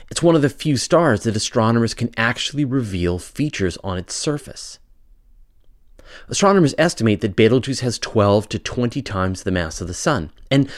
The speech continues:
like all stars with that much mass, they're destined to live very short lives, just a few million years before they explode as supernovae. When Betelgeuse does explode,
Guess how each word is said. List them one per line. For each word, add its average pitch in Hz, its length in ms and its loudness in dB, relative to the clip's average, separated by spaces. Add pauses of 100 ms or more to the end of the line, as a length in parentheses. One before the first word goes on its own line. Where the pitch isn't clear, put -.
(160)
like 123 200 2
all 156 160 8
stars 98 360 2
with 101 100 -2
that 90 160 2
much 95 220 -4
mass, 143 380 0 (320)
they're 131 100 4
destined 151 580 2
to 156 80 -4
live 104 240 6
very 104 420 4
short 104 300 0
lives, 78 400 -4
just - 180 -14
a 92 60 -10
few 135 380 2
million 147 420 4
years 98 320 2 (260)
before - 260 0
they 87 100 2
explode 95 720 2
as 101 160 -6
supernovae. 78 560 -6 (1080)
When 131 160 6
Betelgeuse 127 540 6
does 165 260 2
explode, 95 600 0